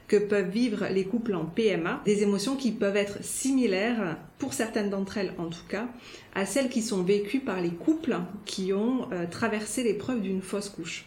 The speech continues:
Et aujourd'hui, j'aimerais vraiment consacrer cet épisode de Gloria Mama à parler de ces émotions avec deux objectifs, euh, principaux qui sont pour les couples qui les vivent, de savoir que c'est normal, de comprendre ces émotions, de les accepter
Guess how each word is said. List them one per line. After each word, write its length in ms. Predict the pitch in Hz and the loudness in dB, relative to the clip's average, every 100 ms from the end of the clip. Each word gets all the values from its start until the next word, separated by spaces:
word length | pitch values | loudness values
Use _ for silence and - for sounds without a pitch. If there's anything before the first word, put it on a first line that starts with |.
| - | 0
Et 380 | 240 240 226 - | 6 8 6 4
aujourd'hui, 540 | 240 247 240 214 208 262 | 2 4 4 4 2 2
j'aimerais 360 | 247 190 190 | 2 2 2
vraiment 300 | 185 208 262 | 2 2 0
consacrer 520 | 269 240 220 185 - 233 | 0 -2 0 -2 -2 0
cet 240 | 196 175 | 0 0
épisode 440 | 208 214 214 208 | -2 2 2 2
de 60 | 180 | 2
Gloria 460 | 170 196 202 190 180 | 2 0 0 -2 0
Mama 720 | 175 170 190 220 247 - - - - - 196 | 0 0 0 0 -2 -4 -12 -20 -20 -6 -2
à 100 | 196 | -2
parler 540 | - 240 240 233 247 | 2 4 6 4 4
de 80 | 208 | 2
ces 260 | 208 185 | 2 2
émotions 460 | 185 175 175 196 233 - - | 2 0 -2 -4 -6 -8 -8
avec 340 | 196 180 175 170 | -4 -2 -2 2
deux 220 | 262 247 | 2 4
objectifs, 720 | 202 190 190 - 220 214 - | 2 0 -2 -4 -4 -4 -4
euh, 220 | 180 165 - - - | -4 -4 -6 -10 -6
principaux 540 | - 220 - 202 240 | 0 0 0 0 -2
qui 180 | 254 208 | -2 -4
sont 300 | - 190 175 - - - - - | -2 -2 -2 -6 -14 -18 -20 -2
pour 160 | 233 | 4
les 140 | 240 240 | 4 4
couples 380 | 269 247 190 170 - | 0 -2 -2 -2 -6
qui 120 | - | -2
les 140 | 190 190 | 0 0
vivent, 240 | 202 208 | 0 0
de 140 | 175 185 | 0 0
savoir 480 | 185 185 208 202 | -2 -2 -4 -6
que 180 | - 196 | -4 -4
c'est 280 | 190 - 170 | -2 -6 -4
normal, 600 | 160 180 175 151 214 262 185 - - - - - | -2 -2 -2 -2 -2 -2 -6 -10 -16 -16 -12 -2
de 80 | 175 | -2
comprendre 600 | 180 220 220 247 233 202 | 2 2 2 2 2 0
ces 260 | 208 185 | 0 0
émotions, 480 | 196 196 190 - 214 | 2 2 0 -2 -2
de 100 | 202 | 0
les 240 | 170 165 196 | -2 0 0
accepter 640 | 202 - 185 - - 262 | 0 -2 -4 -4 0 0